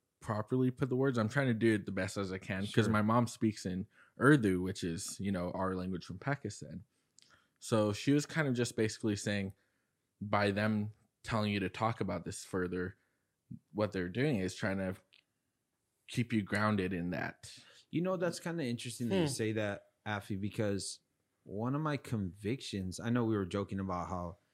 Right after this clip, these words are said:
Speaker 2: Christians are always drawn towards, oh, like, "Oh, this guy was once a Muslim." One of my convictions, personally, I'm speaking, is to not do that, actually,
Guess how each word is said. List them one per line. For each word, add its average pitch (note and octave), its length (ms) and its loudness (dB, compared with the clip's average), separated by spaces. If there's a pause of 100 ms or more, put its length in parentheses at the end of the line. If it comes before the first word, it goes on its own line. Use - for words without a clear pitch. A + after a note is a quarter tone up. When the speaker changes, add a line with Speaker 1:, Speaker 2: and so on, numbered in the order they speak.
(140)
Speaker 2:
Christians F#2+ 420 -4
are F2+ 60 0
always F2+ 200 -2
drawn F2 320 -4
towards, F2+ 320 -4
oh, C3+ 80 -4
like, C3 260 -6
"Oh, C3+ 180 -6
this A#2+ 160 -8
guy B2 180 -6
was A#2 220 -6
once A#2 220 -6
a A#2 60 -2
Muslim." A2 500 -2 (300)
One A2+ 140 0
of C#3 60 2
my D3 120 0
convictions, G2 1160 -4 (600)
personally, F#2+ 680 -2
I'm E2 100 -8
speaking, E2+ 560 -10 (380)
is A#2 140 -2
to A#2+ 60 2
not A2 340 0
do F#2 160 -2
that, D#2+ 320 -6
actually, F2 540 -10